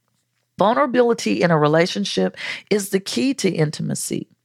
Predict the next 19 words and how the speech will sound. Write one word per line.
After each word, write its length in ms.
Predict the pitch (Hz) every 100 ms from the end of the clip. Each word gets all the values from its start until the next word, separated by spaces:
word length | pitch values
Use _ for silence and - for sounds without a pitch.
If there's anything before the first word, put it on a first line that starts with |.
| _ - - - 185
Because 560 | 190 - 254 302 302
we 160 | 247 240
can 200 | 240 208
be 120 | 196
vulnerable 640 | 175 180 175 208 202 220
with 220 | 214 226 233
each 200 | 220 240
other 280 | 226 233
without 480 | 202 175 196 190 -
fear 340 | - 185 190 185
of 160 | 170
retribution, 1000 | 170 185 - 170 165 190 196 233 233 254 - - - 214
we 140 | 240
have 220 | 226 208
a 60 | 165
closer 640 | - - 196 208 - 208 -
and 240 | 180 175
deeper 320 | 160 196 190 180
connection. 840 | - 151 151 190 - - -